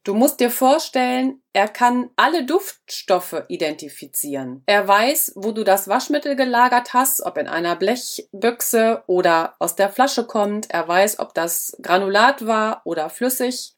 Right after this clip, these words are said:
D-, das sind hinterher so viele Reize auf diese feine Hundenase, dass wir es einfach unterlassen müssen, ihn damit auf einer Decke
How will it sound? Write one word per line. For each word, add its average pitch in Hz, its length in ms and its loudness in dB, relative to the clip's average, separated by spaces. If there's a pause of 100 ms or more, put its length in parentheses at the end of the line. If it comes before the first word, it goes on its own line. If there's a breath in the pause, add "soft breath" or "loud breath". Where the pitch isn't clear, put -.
D-, - 140 -8
das 214 180 4
sind 285 220 2
hinterher 277 420 4
so 240 220 2
viele 247 800 0
Reize 220 640 2
auf 196 220 0
diese 202 260 -4
feine 202 420 0
Hundenase, 160 960 -2
dass 190 280 -2
wir 208 180 0
es - 260 0
einfach 202 600 0
unterlassen 202 880 0
müssen, 147 600 -6
ihn 196 460 -4
damit 180 460 2
auf 160 240 2
einer 151 340 -2
Decke 175 580 0